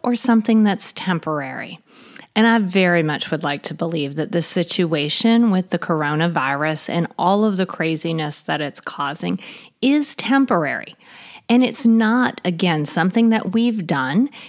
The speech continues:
It's something that's out there. It is a situation that is absolutely going to impact us,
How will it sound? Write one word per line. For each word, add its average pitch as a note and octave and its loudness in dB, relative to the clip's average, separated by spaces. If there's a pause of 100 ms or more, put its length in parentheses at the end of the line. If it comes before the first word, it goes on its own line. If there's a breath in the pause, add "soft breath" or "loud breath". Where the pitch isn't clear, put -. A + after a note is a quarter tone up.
(120 loud breath)
It's F#3 -2
something F#3 2
that's A#3 2
out E3 0
there. D#3+ -2
It F3 -2
is E3 -2
a F#3+ 0
situation F3+ 0
that E3+ -2
is G3 -2 (180)
absolutely A#3+ 0
going F#3 2
to - -2
impact G3 0
us, - -6